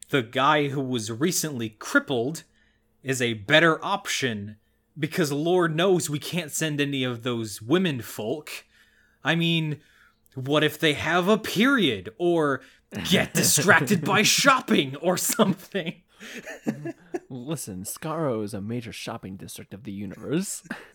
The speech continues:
Speaker 1: It was, it was really funny because the, because they were trying so hard to get Ian to start walking again, and the Dalek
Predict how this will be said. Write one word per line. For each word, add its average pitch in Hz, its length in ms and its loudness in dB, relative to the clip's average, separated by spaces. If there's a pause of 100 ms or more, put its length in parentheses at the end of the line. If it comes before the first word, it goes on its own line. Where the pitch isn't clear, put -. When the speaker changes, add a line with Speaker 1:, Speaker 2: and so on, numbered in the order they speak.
(160)
Speaker 1:
It 196 120 0
was, 185 340 -6
it 175 120 -4
was 180 180 -4
really 202 240 -2
funny 214 320 0
because 170 560 -4
the, 143 360 -4 (520)
because 156 260 -6
they 165 80 -2
were 160 80 -2
trying 165 340 -4
so 160 140 -4
hard 156 160 -4
to 135 80 -14
get 131 160 -6
Ian 143 220 -6
to 131 40 -12
start 123 300 -6
walking 139 340 -8
again, 110 360 -8 (260)
and 143 180 -4
the 131 120 -4
Dalek 123 640 -6